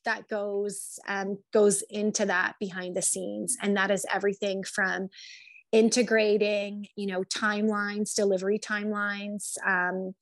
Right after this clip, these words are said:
from our ordering system so that when customers see, uh, you know, when their piece of furniture might be delivered, how accurate that is. That's listening to our customers, whether it's in our showrooms or feedback they might be providing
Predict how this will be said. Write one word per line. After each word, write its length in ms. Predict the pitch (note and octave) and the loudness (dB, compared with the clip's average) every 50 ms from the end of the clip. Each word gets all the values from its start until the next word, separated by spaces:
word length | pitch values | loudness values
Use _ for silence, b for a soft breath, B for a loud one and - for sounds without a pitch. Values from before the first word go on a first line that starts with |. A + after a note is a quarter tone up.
| B B B B B B B B _ - | B B B B B B B B _ -2
from 180 | - A3 G#3+ | 2 2 4
our 140 | G#3 G3+ G#3 | 4 4 6
ordering 460 | - A3+ G#3 G#3 G#3+ G#3+ A3 G#3+ A3 | 6 6 6 6 6 6 4 4 2
system 480 | G3+ - A#3 G#3+ - - G#3+ G#3 G#3 G#3 | 2 0 0 0 0 -2 -2 -4 -4 -6
so 200 | G3 - G#3+ G3 | -4 -2 0 0
that 240 | F#3+ G3 F#3 - A3 | 2 2 0 0 -2
when 220 | G3+ G3 F#3+ F#3 | -2 -4 -6 -6
customers 720 | - G3+ F#3+ - - - G#3 G#3 G3+ G3 G3 G3 F#3 - - | -6 -4 -2 -2 0 0 0 -2 -2 -2 -2 -2 -2 -2 -4
see, 760 | - - - - G#3+ G3+ G3 G3 F#3 F#3 F#3 F#3 F#3 F#3 - - - - | -4 -4 0 2 2 4 4 4 4 4 4 4 2 0 -2 -4 -8 -8
uh, 160 | F#3+ F#3 F#3 - | -6 -6 -6 -6
you 180 | - F#3+ G3 | -4 -4 -4
know, 140 | F#3+ F#3 F3+ | -2 -2 -2
when 360 | F#3+ G3 F#3+ F#3+ G3 G#3 G#3 | -2 -2 -2 -2 -2 0 0
their 200 | G3 F#3+ F#3 F#3 - _ _ _ _ _ _ | 0 0 0 -2 -4 _ _ _ _ _ _
piece 220 | - G#3+ G#3 - G#3+ | -2 0 0 0 0
of 60 | G3 | -2
furniture 500 | - - G#3+ G#3 G3+ G3 - - G#3+ G3+ | -4 -4 -4 -4 -4 -2 -2 -2 -2 -2
might 220 | G3+ G3 F#3+ - - | -4 -4 -4 -6 -6
be 100 | G#3 G3+ | -6 -4
delivered, 600 | G3 G3+ G3+ A#3 C#4 C#4 A#3 C4 B3 A#3+ A#3 A#3 A#3 b b b b b b - | -2 -2 0 2 2 2 2 2 0 0 -2 -4 -8 b b b b b b -14
how 140 | - G3+ - - | -12 -12 -10 -8
accurate 500 | G#3 A3 A3 A3 - - B3 A#3 G#3+ G#3 - | -6 -8 -6 -6 -4 -2 0 0 -2 -2 0
that 200 | A3+ G#3 G#3 G3+ | 0 0 2 0
is. 260 | G#3 G#3 G#3 G3+ F#3+ | 0 -2 -2 -4 -6
That's 240 | - F#3 F3+ - - | -8 -12 -10 -6 -2
listening 520 | G#3 G#3+ G#3 G3+ - - - G#3 G3+ G3+ G3 | 0 0 0 0 -2 -4 -4 -4 -4 -4 -4
to 100 | - G3+ | -2 -4
our 100 | F#3+ F#3+ | -4 -2
customers, 580 | - G3+ F#3+ F#3 - - G3 G3 F#3+ F#3+ F#3 | -2 -4 -2 0 0 0 -2 -2 -2 -4 -2
whether 300 | F3+ F#3+ F#3 F#3 F#3 F3 | -2 -2 -2 -2 -2 -2
it's 340 | - - F3+ F3+ F#3 - - | -2 0 -2 -2 -2 -4 -8
in 160 | - F#3 F#3+ | -10 -8 -6
our 140 | F#3 F3+ F#3 | -6 -4 0
showrooms 720 | - - - C#4+ C#4 C#4+ C4 C4 B3+ B3 A#3+ A#3 A#3 A3+ - B B B B B B - | 2 2 4 6 6 6 6 6 6 6 6 4 4 0 -2 B B B B B B -8
or 60 | G#3 | -6
feedback 500 | - - A3 A3 G3 A3 G3+ G3 G3 - | -2 2 2 4 4 4 0 0 -2 -2
they 100 | G#3 G3+ | -2 -2
might 200 | G3+ F#3+ F#3 - | 0 -2 -2 -2
be 140 | G3+ G3 G3 | -2 -4 -2
providing 720 | - G3+ F#3 F#3+ F#3 F#3 F#3 F#3+ F#3+ F#3 F3+ F3+ F#3 F3+ | -2 -2 0 2 2 2 2 2 2 2 2 0 -2 -4